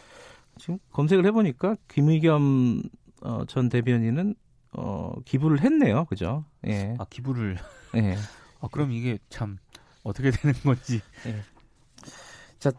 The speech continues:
Speaker 1: 그 자유한국당 얘기도 좀 해보죠. 그 미래한국당 위성정당이 만들어졌잖아요.
Speaker 2: 네.
Speaker 1: 거기에 대표로 한성교 의원이 추대가 됐다.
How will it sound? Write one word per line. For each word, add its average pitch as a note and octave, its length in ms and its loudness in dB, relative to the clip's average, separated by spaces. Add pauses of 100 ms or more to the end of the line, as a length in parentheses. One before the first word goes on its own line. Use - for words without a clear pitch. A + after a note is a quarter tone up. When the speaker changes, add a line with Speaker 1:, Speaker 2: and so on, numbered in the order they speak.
(100)
Speaker 1:
그 E3 300 4
자유한국당 B3+ 480 4
얘기도 D#3 260 2
좀 C#3 200 2
해보죠. B2+ 360 0
그 A#2 500 2
미래한국당 A#3 1400 4
위성정당이 G3 680 4
만들어졌잖아요. A#2+ 960 0
Speaker 2:
네. G#2 200 0 (120)
Speaker 1:
거기에 G3 540 4
대표로 B3 760 4 (320)
한성교 E4 680 4
의원이 D#3 280 6
추대가 E3+ 300 2
됐다. A2 420 2